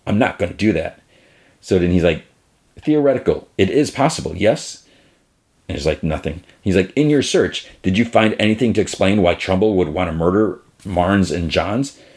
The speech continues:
And she's like, "No, not yet. I," and then Bernard's like, "No, as far as anybody know, Marnes and Johns died of a heart attack brought on by walking the silo. So any further investigation might expose the truth, and that could prove destabilizing.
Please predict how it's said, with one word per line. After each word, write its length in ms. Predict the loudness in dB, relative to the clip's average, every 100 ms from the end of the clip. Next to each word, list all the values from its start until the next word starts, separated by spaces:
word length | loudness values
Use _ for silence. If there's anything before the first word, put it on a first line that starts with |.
| _ _ _
And 200 | -6 -2
she's 180 | 0 0
like, 140 | 0
"No, 340 | 2 2 2
not 240 | 2 0 0
yet. 340 | 0 0 -2 -4
I," 300 | -2 -2 -4 _
and 300 | -2 -2 -4
then 240 | -2 0 0
Bernard's 320 | -2 -2 -2
like, 180 | -4 -6 -14 -2
"No, 300 | 0 0 -4 -12 -4
as 100 | -2
far 160 | 2 0
as 160 | 0
anybody 320 | 0 2 2
know, 240 | 2 2 0
Marnes 380 | 0 2 2 2
and 100 | 2
Johns 400 | 2 0 -2 0
died 240 | 2 2
of 60 | 0
a 40 |
heart 140 | -2
attack 320 | -2 -2 -4 0
brought 160 | 2
on 220 | 2 2
by 180 | 2 2
walking 320 | 2 0 2
the 60 | 0
silo. 380 | 2 2 0 -4 -14
So 160 | -4 -2
any 160 | 2 0
further 300 | 2 2 2
investigation 580 | 2 0 0 -2 0 0
might 160 | 0 0
expose 360 | -2 0 -2 -2
the 60 |
truth, 400 | -4 0 0 -2 -10 -18 -6
and 140 | 0
that 180 | 0 2
could 160 | -2
prove 340 | 0 2 2 2
destabilizing. 760 | -2 0 2 2 0 -4 -12